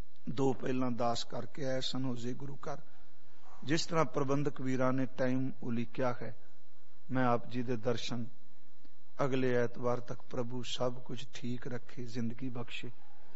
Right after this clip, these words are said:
ਮੈਂ ਆਪ ਜੀ ਦੇ ਦਰਸ਼ਨ ਕਰਾਂਗਾ ਅਗਲੇ ਐਤਵਾਰ ਤੱਕ। ਆਪ ਕਿਰਪਾ ਕਰਿਓ। ਗਾਥਾ ਬਾਣੀ ਦੀ ਵਿਚਾਰ ਪ੍ਰਾਰੰਭ ਕੀਤੀ ਹੋਈ ਹੈ,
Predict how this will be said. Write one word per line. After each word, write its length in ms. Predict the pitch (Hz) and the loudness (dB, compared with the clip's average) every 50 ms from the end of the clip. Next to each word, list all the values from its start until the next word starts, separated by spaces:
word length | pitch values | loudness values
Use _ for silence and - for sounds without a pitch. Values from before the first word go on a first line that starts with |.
| - - - - - - - - - | 0 -2 -2 -2 -2 -2 -2 -2 0
ਮੈਂ 140 | 117 131 135 - | 0 0 0 2
ਆਪ 240 | - - 127 120 113 | 2 2 2 2 2
ਜੀ 180 | 113 104 127 127 | 2 0 0 0
ਦੇ 140 | 117 131 117 | 0 0 0
ਦਰਸ਼ਨ 400 | 101 127 113 107 - - 131 127 | 0 0 0 0 0 0 0 0
ਕਰਾਂਗਾ 420 | - - 131 139 131 127 127 123 | 0 -2 -2 0 0 0 0 0
ਅਗਲੇ 300 | 120 113 120 120 120 123 - - | 0 0 0 -2 -2 -2 -2 -2
ਐਤਵਾਰ 480 | 120 123 120 113 - 120 117 117 117 117 | 0 0 0 0 0 0 0 0 0 0
ਤੱਕ। 240 | - - 120 117 - - - - - - - - - - - - - - - - - | -2 -2 -2 -2 -2 -2 -2 -2 -2 -2 -2 -2 -2 -2 -2 -2 -2 -2 -2 0 0
ਆਪ 280 | 127 127 127 117 - - | 2 2 2 2 2 0
ਕਿਰਪਾ 380 | - 127 113 101 - 131 127 | 0 0 0 0 0 0 0
ਕਰਿਓ। 380 | 123 - 131 123 120 123 123 123 - - - - - - - - - - - - - - - 113 107 120 | 0 0 0 0 0 0 0 0 0 0 0 0 0 -2 -2 -2 -2 -2 -2 -2 -2 -2 -2 0 2 4
ਗਾਥਾ 400 | 131 139 151 - - - 151 139 | 6 6 6 4 2 2 2 2
ਬਾਣੀ 380 | 127 127 120 117 117 120 117 | 4 2 2 2 2 2 2
ਦੀ 160 | 113 107 120 | 2 0 0
ਵਿਚਾਰ 560 | 113 110 113 - - 120 113 110 110 110 113 113 - - - - - - - - - - - - - - - - | 0 0 0 0 0 0 0 2 2 0 0 0 0 -2 -2 -2 -2 -2 -2 -2 -2 -2 -2 -2 0 0 0 4
ਪ੍ਰਾਰੰਭ 400 | 127 131 127 123 127 127 131 123 | 6 6 6 6 4 4 2 0
ਕੀਤੀ 400 | - - 123 107 - - 120 113 | 0 -2 -2 -2 -2 0 0 0
ਹੋਈ 260 | 104 117 110 110 104 - - | 0 0 -2 -2 -2 -2 -2
ਹੈ, 140 | 110 107 | -2 -2